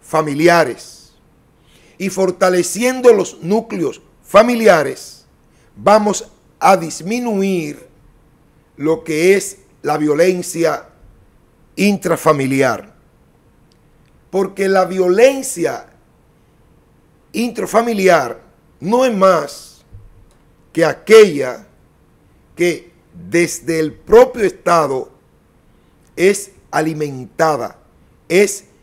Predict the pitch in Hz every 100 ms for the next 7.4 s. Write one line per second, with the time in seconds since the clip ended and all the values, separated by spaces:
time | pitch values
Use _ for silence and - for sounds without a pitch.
0 | _ - 170 151 143 - 143 135 123 -
1 | 175 160 107 - _ _ _ _ _ _
2 | _ _ - - 208 202 190 - 311 311
3 | 165 160 _ 151 160 156 151 - - 156
4 | 151 147 143 - 160 160 156 135 - _
5 | 202 220 180 131 117 113 _ _ _ -
6 | _ 165 170 160 - 240 214 156 175 180
7 | - 131 123